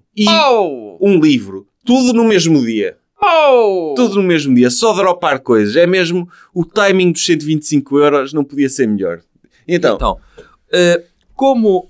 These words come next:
Speaker 2: hoje, dia um de novembro, ou se já estiverem a ouvir isto depois do dia um de novembro,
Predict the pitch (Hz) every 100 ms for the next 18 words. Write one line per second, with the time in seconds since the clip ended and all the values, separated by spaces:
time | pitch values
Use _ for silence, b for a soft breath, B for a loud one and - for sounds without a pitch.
0 | - 202 202 - 131 127 156 156 165 147
1 | 143 120 143 139 113 98 - 117 117 -
2 | 131 - 135 139 127 117 120 127 120 139
3 | 139 - - 117 _ 147 123 123 143 143
4 | 156 139 131 139 147 139 113 95